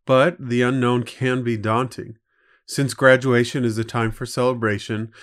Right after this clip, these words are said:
a time to honor success and praise scholastic accomplishment, I want to share an amazing story of the graduation commemorations of Alma Morgan Davis,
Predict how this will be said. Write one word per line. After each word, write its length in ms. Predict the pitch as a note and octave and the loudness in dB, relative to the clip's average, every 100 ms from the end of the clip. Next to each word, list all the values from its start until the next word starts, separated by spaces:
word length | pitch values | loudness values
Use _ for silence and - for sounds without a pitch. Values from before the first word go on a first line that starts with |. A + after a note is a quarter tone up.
| - - | -16 -12
a 40 | |
time 320 | A2 C3+ C3+ C3 | -4 0 0 2
to 60 | |
honor 220 | B2 B2+ | 0 0
success 560 | A#2+ - - - A2+ - | -4 -8 -8 -4 -4 -4
and 120 | A#2+ | -10
praise 260 | - A2+ A2 | -8 -8 -8
scholastic 560 | - A2 G#2+ A2 B2+ C#3 | -6 -2 -2 -4 -10 -10
accomplishment, 800 | - G#2+ F#2+ G#2+ - G#2+ G#2+ - - - - | -6 -4 -4 -8 -10 -8 -8 -12 -20 -20 -8
I 80 | C3 | 0
want 180 | C#3+ E3+ | 0 0
to 80 | D3+ | -2
share 380 | - D#3 D3 C#3 | -4 -2 0 0
an 160 | A#2+ | -2
amazing 460 | A2 B2 C#3+ C#3+ C3+ | -2 -2 -4 -6 -8
story 400 | - C3+ C#3+ A#2+ | -8 -6 -2 -2
of 100 | G#2 | -4
the 80 | A2 | -4
graduation 680 | A2+ A2 A2+ B2 - A#2+ | -2 0 0 -4 -4 -12
commemorations 760 | - A2+ G#2+ G#2+ G#2 - A#2 G#2 | -8 -4 -2 -2 -4 -6 -8 -8
of 160 | F#2 - | -12 -8
Alma 320 | A#2 A#2+ A#2+ | -4 -2 -2
Morgan 420 | A#2 A#2+ A2+ G#2+ | -2 -2 -2 -4
Davis, 580 | G2+ B2 D#3 A2 - - | -4 -4 -4 -6 -10 -14